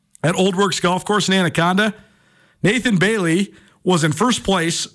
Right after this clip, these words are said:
uh, following Thursday's round and Friday's round.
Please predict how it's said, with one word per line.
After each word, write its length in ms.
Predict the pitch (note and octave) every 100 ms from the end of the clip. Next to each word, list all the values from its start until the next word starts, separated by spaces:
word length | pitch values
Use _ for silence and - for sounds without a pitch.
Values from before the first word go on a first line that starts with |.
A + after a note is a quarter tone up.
| _
uh, 180 | D#3+ D3
following 400 | C3+ F#3+ F3+ D#3
Thursday's 480 | C3+ G3+ G3 G#3+ F#3
round 320 | G#3 G#3+ G3 -
and 260 | G3 A3+ G3+
Friday's 480 | F#3+ F3+ E3+ C#3
round. 400 | A2 A#2 A#2 A#2+